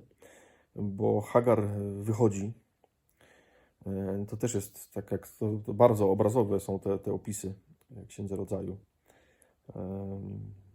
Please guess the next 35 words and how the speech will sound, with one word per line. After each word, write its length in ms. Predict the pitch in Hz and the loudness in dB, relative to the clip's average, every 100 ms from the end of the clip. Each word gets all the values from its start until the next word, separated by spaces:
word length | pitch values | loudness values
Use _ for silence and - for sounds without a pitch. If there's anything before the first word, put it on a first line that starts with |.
| _ _ _ - - - - _ _ _ - | _ _ _ -20 -20 -20 -20 _ _ _ -2
dał 180 | 101 | 0
jej 100 | 104 | 2
bukłak 460 | 95 107 110 92 87 | 0 -2 -2 -2 -2
z 60 | 101 | 0
wodą, 360 | 147 131 110 | 0 2 0
chleb, 420 | 107 120 123 - - _ _ - | 2 6 6 4 -8 _ _ -6
włożył 220 | 110 104 | -4 -2
to 140 | 104 98 | -4 -2
wraz 180 | 101 | -2
z 40 | 98 | -2
dzieckiem 380 | 110 110 - 101 | -4 -6 -4 -4
na 100 | 92 | -4
jej 100 | 90 | 2
barki, 360 | 117 131 - | 4 4 -2
odprawił 520 | 95 - 127 113 110 | -8 -2 0 2 0
ją. 280 | 110 101 101 - _ _ _ _ - | 0 0 -2 -10 _ _ _ _ -4
Ona 220 | 107 101 | -2 -2
poszła, 380 | 101 123 - 101 | 0 -2 -2 -2
błąkała 360 | 98 104 110 | 0 0 -2
się 140 | 107 95 | -2 -6
po 100 | - | -14
pustyni 420 | - 110 120 107 | -18 -10 -4 -4
Berszeby. 520 | 92 110 - 127 110 107 _ - _ _ _ - | -4 -4 0 0 -2 -6 _ -20 _ _ _ -8
Gdy 100 | 104 | -6
wyczerpała 500 | 104 107 - 117 104 | -4 -4 -2 -2 -2
się 140 | 104 | 0
woda 260 | 123 127 110 | 4 4 2
z 60 | |
bukłaku, 480 | 107 113 - 113 - | 0 -6 0 -2 -2
porzuciła 460 | 104 98 95 113 98 | -8 -8 -6 -4 -2
dziecko 400 | 123 120 - 107 | -4 -6 -6 -4
pod 180 | 101 | -4
jednym 240 | 104 101 87 | -4 -4 -8
z 80 | - | -4
krzaków. 480 | - 127 113 104 | 0 0 0 -8